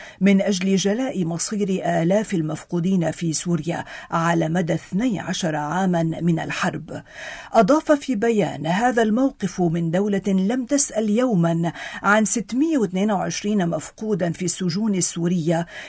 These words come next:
بحسب اللوائح المسجلة من قبل الأهالي، وحتماً هناك مخفيون ومفقودون آخرون بالمئات، عدا عن الذين ماتوا تحت التعذيب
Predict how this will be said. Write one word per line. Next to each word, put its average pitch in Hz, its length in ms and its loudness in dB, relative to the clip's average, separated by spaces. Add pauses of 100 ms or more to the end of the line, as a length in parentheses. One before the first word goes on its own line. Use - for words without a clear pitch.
بحسب 196 640 0
اللوائح 165 640 0
المسجلة 170 840 0
من 160 200 -4
قبل 180 440 -2
الأهالي، 160 680 -2 (320)
وحتماً 180 600 0
هناك 190 520 0
مخفيون 180 960 0 (300)
ومفقودون 214 1080 4
آخرون 202 800 2
بالمئات، 208 800 2 (420)
عدا 175 360 2
عن 180 200 2
الذين 175 680 2
ماتوا 202 480 0
تحت - 280 -4
التعذيب 170 920 0